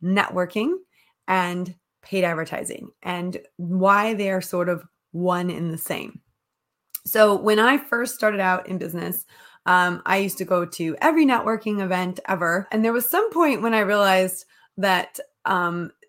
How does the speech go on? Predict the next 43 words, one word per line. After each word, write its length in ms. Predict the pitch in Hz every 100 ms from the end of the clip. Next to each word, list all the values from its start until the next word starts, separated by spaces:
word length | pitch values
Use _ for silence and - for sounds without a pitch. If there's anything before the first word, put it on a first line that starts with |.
| 190
it 120 | -
was 120 | 202
a 80 | 196
lot 240 | 196 202 226
of 120 | 226
time 280 | 214 202 202
and 100 | -
effort 540 | 185 185 165 160 - _ _
to 100 | -
go 220 | 175 190 185
to 140 | 190
networking 460 | 180 175 180 180 165
events, 440 | 165 165 - - -
and 380 | 185 175 170 165
I 120 | - 185
might 240 | 190 190
get 160 | 175 156
one 680 | 170 190 190 185 185 180 - _ _ -
or 160 | 180
two 280 | 180 - 180
clients. 440 | 180 190 - -
Now, 280 | 202 196 190 208
at 180 | 208
the 80 | 196
time, 760 | - - 359 359 202 165 202 226 _ - - _
I 100 | 196
was 120 | 208
actually 260 | 214 220 220
doing 520 | 170 214 202 196 185
websites. 680 | 180 175 - - - - -
So 280 | - 190 185
before 460 | 180 196 240 269 330
Tech 240 | 269 214
Pixies 440 | 220 - 208 190 -
existed, 580 | 175 175 175 - 175 190 _ _ _
I 180 | 175 175
ran 240 | 180 180
a 40 | 175
company 280 | 175 160
called 220 | 160 165 165
Made 140 | 160
with 160 | 165 -
Joy. 320 | 220 185